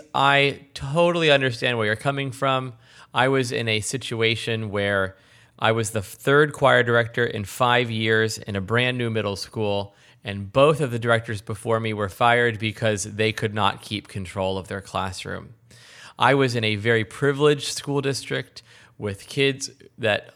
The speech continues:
I would say probably got home and just steamrolled right over their parents and did whatever they wanted to do. A little bit of a spoiled atmosphere, but you know what? We fixed that over the time that I was there and established a wonderful musical culture and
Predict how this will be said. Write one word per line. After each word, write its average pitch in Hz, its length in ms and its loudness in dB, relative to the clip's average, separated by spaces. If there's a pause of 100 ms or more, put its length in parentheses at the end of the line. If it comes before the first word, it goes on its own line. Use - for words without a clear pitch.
(120)
I 120 180 4
would 131 160 0
say 117 240 0
probably 113 380 0
got 107 240 0
home 117 280 0
and 107 140 -6
just - 380 -4
steamrolled 113 600 0
right 117 200 4
over 107 180 0
their 98 140 -2
parents 107 500 0
and 98 80 -4
did 104 160 -4
whatever 104 260 0
they 101 120 -2
wanted 101 360 -4
to 107 80 -8
do. 110 380 0 (420)
A 165 60 -8
little 202 180 6
bit 185 120 2
of 151 80 0
a 143 60 0
spoiled 151 520 2
atmosphere, 135 840 0 (300)
but 131 160 4
you 143 120 -2
know 143 160 4
what? 143 440 2
We 131 160 -2
fixed - 420 -4
that 101 340 2
over 104 200 -4
the 104 100 -4
time 101 340 0
that 101 120 -2
I 98 100 0
was 95 240 -6
there 107 420 2
and 104 180 -8
established 104 600 -2
a 107 80 -6
wonderful 110 920 0 (240)
musical 113 600 -4
culture 101 580 -4 (240)
and 98 260 -4